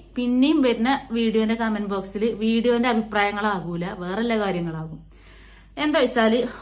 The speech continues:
ഒരുപാട് ആളുകൾ പറയുന്നുണ്ട്, "താത്ത, ഇങ്ങളെ കുടുംബത്തിൽ ഇങ്ങനെ പ്രശ്നങ്ങളാണെങ്കിൽ YouTube നിർത്തിക്കളി, YouTube ആണോ ഇങ്ങളെ കുടുംബത്തിൽ പ്രശ്നം?" എന്നുള്ളത്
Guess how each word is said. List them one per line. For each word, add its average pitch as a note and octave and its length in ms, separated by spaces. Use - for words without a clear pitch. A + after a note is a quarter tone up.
ഒരുപാട് D4 400
ആളുകൾ G3+ 380
പറയുന്നുണ്ട്, F3+ 520
"താത്ത, G#3 240
ഇങ്ങളെ D#4 260
കുടുംബത്തിൽ F#3 480
ഇങ്ങനെ F#3+ 220
പ്രശ്നങ്ങളാണെങ്കിൽ F#3 1000
YouTube B3+ 640
നിർത്തിക്കളി, G3 760
YouTube D4+ 380
ആണോ F#3+ 280
ഇങ്ങളെ F#3+ 240
കുടുംബത്തിൽ F#3+ 460
പ്രശ്നം?" F#3 420
എന്നുള്ളത് F#3+ 840